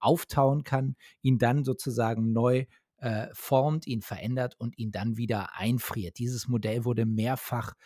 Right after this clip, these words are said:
reformiert, neu umgedeutet. Es gab das Acht-Phasen-Modell, das Acht-Stufen-Modell von Kotter in den neunzehnhundertneunziger Jahren. Heutzutage würde man eher sagen, eine Unternehmung muss sich immer wieder und dauerhaft erneuern können, sich change-offen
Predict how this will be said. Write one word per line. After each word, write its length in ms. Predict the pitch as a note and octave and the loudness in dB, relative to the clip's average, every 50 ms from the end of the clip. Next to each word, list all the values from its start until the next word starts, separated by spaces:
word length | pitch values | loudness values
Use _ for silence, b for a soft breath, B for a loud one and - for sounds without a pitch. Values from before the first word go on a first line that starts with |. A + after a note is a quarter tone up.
| B B B B | B B B B
reformiert, 1000 | - G2+ A2 B2+ C#3 C#3 - - - C3 B2 A#2+ A#2+ B2 B2 B2+ B2+ A#2+ - - - | -6 0 2 2 2 2 0 -2 -2 0 0 0 0 0 2 2 2 0 -2 -8 -8
neu 320 | B2+ A#2 A#2 B2 B2+ C#3 - | -2 0 2 4 4 2 2
umgedeutet. 840 | - D#3 D3+ E3 D#3+ D3 C#3+ A2+ B2+ B2 A#2+ A#2+ A#2+ A#2 - C3 - | 0 2 2 2 2 2 0 0 0 0 0 0 -2 -2 -6 -12 -12
Es 140 | - - - | -12 -10 -10
gab 180 | - G#2 A2+ - | -10 -10 -10 -8
das 240 | C3+ A#2 - - | -8 -10 -10 -8
Acht-Phasen-Modell, 1040 | - - - - - - - - A#2 A#2 C3 B2+ B2 B2 A#2 A2+ G#2+ G2+ A#2 A2+ A2+ | -10 -10 -10 -10 -16 -16 -12 -8 -4 -2 -2 -2 0 0 0 0 0 0 -2 -2 -2
das 180 | A2 G2+ - - | -2 -4 -8 -8
Acht-Stufen-Modell 840 | - A2+ - - - - B2+ A#2 - A#2+ A2+ A2+ G#2+ A2+ A2+ A#2 | -12 -14 -14 -12 -8 -6 -8 -6 -6 -6 -4 -4 -4 -4 -6 -6
von 260 | - - A#2 A2 G#2 | -6 -8 -8 -8 -8
Kotter 380 | - - - - - - C3 A#2+ | -8 -8 -10 -8 -6 -6 -8 -6
in 100 | A2+ A2+ | -6 -6
den 140 | A2 G#2+ G#2+ | -6 -6 -4
neunzehnhundertneunziger 880 | A2 G#2+ A2 - - A2 G#2 - - A#2 B2 A#2+ - - B2+ A#2 A#2 | -4 -6 -6 -8 -8 -10 -10 -6 -4 -2 -2 -2 -4 -6 -6 -6 -4
Jahren. 320 | A2+ A2+ A2+ A2+ A2+ A2+ B B B B B B B B B | -4 -4 -4 -4 -6 -6 B B B B B B B B B
Heutzutage 600 | C#3 D#3+ E3+ - - D#3+ - D3+ D3+ C#3 C#3 B2 | 4 4 4 2 -4 -4 -2 0 0 2 2 2
würde 160 | C3 C3+ C#3+ | 2 0 2
man 200 | C3+ C3 B2 B2+ | 2 0 -2 -2
eher 280 | - C#3 C#3+ C#3+ D3 D3 | -4 -4 -2 -2 0 -2
sagen, 380 | B2 A#2+ C3 B2+ B2+ B2+ B2+ - | -2 -2 -2 -2 -2 -4 -6 -6
eine 300 | G#2+ A#2 A#2+ A#2+ A#2 A#2+ | -4 -4 -4 -2 -4 -4
Unternehmung 580 | - B2 - B2 A#2+ C3 C#3+ D3 C#3+ C3+ - - | -4 -2 -2 0 2 2 2 2 0 -2 -2 -2
muss 200 | C3 C3 C3 - | -2 -2 -2 -2
sich 300 | - C3+ A#2 - - - | -6 -8 -8 -8 -10 -6
immer 400 | D3 D3 D#3 D3+ D3+ D3+ C#3+ B2+ | -4 -2 -2 -2 -4 -4 -6 -6
wieder 280 | C3 D3 D3+ D3+ C#3 - | -4 -2 -2 -2 -2 -2
und 180 | C3 A#2 - | -6 -6 -4
dauerhaft 420 | A#2+ A#2+ C#3+ C3 A#2 B2 - - - | -2 -2 0 0 -2 -4 -6 -6 -6
erneuern 540 | C3+ B2 A#2 A#2+ B2+ C3 B2+ B2 A#2+ A2 | -4 -2 0 2 2 2 0 0 -2 -4
können, 380 | - - - C3 D3 E3 E3 C#3+ | -8 -6 -4 -2 0 0 0 0
sich 280 | A#2 B2 A#2+ A2 - B B B B B B | -2 -2 -4 -6 -6 B B B B B B
change-offen 960 | - - C3+ D3 D#3 D3 - - - C#3+ D#3 - - D#3+ C#3+ C#3 D#3+ F#3+ | -4 -2 0 0 0 0 -2 -6 -6 -6 -4 -2 -2 -2 -2 -2 -4 -8